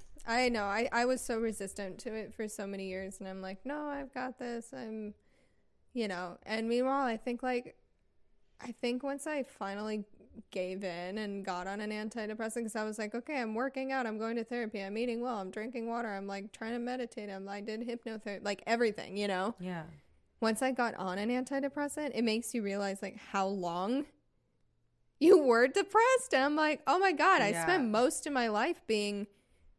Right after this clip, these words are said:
Speaker 1: de-, you know, like, clinically depressed to s-,
Speaker 2: Yeah.
Speaker 1: you know, to some extent." But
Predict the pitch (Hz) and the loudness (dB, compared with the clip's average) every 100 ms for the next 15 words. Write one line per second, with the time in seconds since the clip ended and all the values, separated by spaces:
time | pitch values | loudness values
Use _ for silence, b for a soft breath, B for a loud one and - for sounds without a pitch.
0 | _ _ - 220 214 214 233 196 196 - | _ _ 2 2 2 0 0 2 -2 -4
1 | - 254 262 247 233 214 208 - - 196 | 2 4 4 4 2 2 -2 -4 0 2
2 | 233 165 - 226 214 208 220 233 208 208 | 2 0 -2 0 2 0 2 2 2 0
3 | 226 - 214 214 208 208 202 - 208 - | -2 0 0 0 -2 -4 -6 -6 -8 -8
4 | - 202 185 - 214 | -4 -4 -4 0 0